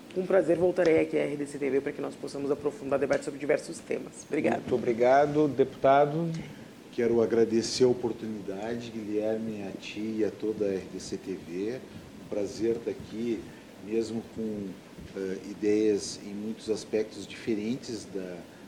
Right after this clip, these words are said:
Speaker 3: da Laura, mas de forma democrática, eh, poder estar externando, eh, os nossos posicionamentos e, e agradecer mais uma vez a confiança, eh,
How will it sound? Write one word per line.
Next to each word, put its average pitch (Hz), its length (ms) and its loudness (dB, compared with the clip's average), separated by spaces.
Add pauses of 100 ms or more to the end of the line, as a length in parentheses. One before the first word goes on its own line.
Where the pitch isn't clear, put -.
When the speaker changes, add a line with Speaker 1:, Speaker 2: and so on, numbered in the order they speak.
(120)
Speaker 3:
da 101 100 -8
Laura, 107 500 -4
mas 110 400 -6 (320)
de 101 80 -14
forma 110 440 -2 (100)
democrática, 110 880 -6 (460)
eh, 104 60 -6 (120)
poder 107 220 -4
estar 110 160 -2
externando, 104 920 -2 (420)
eh, 95 260 -2 (120)
os 98 120 -8
nossos 110 320 -6
posicionamentos 110 1200 -4 (400)
e, 135 560 0
e 139 100 4
agradecer 151 920 4 (240)
mais 135 400 -2
uma 131 200 -2
vez 117 440 -2 (420)
a 104 80 -2
confiança, 123 960 0 (420)
eh, 101 460 2